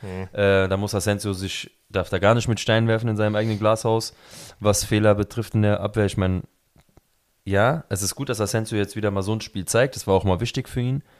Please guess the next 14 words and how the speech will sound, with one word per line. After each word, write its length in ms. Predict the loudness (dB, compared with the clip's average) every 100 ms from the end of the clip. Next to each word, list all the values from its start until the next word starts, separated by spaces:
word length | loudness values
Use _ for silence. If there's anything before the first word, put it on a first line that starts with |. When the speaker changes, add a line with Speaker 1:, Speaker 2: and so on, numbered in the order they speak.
| _
Speaker 2:
und 80 | -2
es 80 | 0
ist 60 | 0
auch 100 | -4
gut 160 | -6
zu 100 | -6
wissen, 120 | -2 0
dass 140 | 0
du 40 |
auf 100 | -2
ihn 100 | -4
zurückgreifen 500 | -4 -4 2 2 2
kannst. 400 | 0 -2 -2 -12 _ _ _ -20 -20 -20 _ _ _ _ _ _ -4
Trotzdem 540 | 0 2 2 0 0